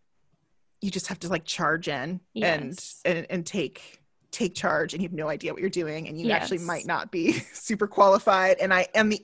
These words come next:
Speaker 1: inside, I have a lot of im-, imposter syn-, syndrome, but on the outside, I'm like, "I'm just gonna do it."
Speaker 2: Yes. It's also something that's been interesting about this time of doing a lot of things remotely is that I
Speaker 1: Right.
Speaker 2: feel a s-, I feel a sense of more comfort to just, like,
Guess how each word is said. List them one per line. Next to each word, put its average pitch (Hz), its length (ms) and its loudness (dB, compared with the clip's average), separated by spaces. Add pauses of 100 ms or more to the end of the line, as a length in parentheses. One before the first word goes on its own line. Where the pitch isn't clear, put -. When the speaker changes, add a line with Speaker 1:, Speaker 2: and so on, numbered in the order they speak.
Speaker 1:
inside, 226 460 6
I 165 60 4
have 185 320 2
a - 20 2
lot 139 200 2
of 143 60 -8
im-, 131 120 -10 (100)
imposter 185 440 -4
syn-, - 240 -10 (340)
syndrome, 165 420 -6
but 185 100 -4
on 170 80 -2
the 165 100 -8
outside, - 300 -6
I'm - 120 -10
like, - 260 -12 (580)
"I'm 214 120 0
just - 260 -8
gonna - 160 -8
do 208 220 -8
it." - 220 -8 (100)
Speaker 2:
Yes. - 600 -6 (380)
It's - 100 -4
also 240 220 2
something 247 240 -2
that's 208 160 -8
been 196 140 -14
interesting 190 440 -16
about 180 240 -12
this 190 160 -14
time 190 300 -12
of 185 120 -16
doing 190 220 -12
a 190 60 -12
lot 185 180 -12
of 190 100 -18
things 190 280 -14
remotely 196 720 -10
is 220 160 -8
that 185 260 -2
I 185 40 -6
Speaker 1:
Right. 147 260 2
Speaker 2:
feel 214 220 -2
a 269 40 -2
s-, - 120 -14 (240)
I 240 100 -2
feel 240 340 -4
a 302 60 -4
sense 220 400 -6
of 196 180 -6 (640)
more 214 260 -4
comfort 196 680 -8 (140)
to 208 100 -10
just, 214 200 -10
like, 208 160 -6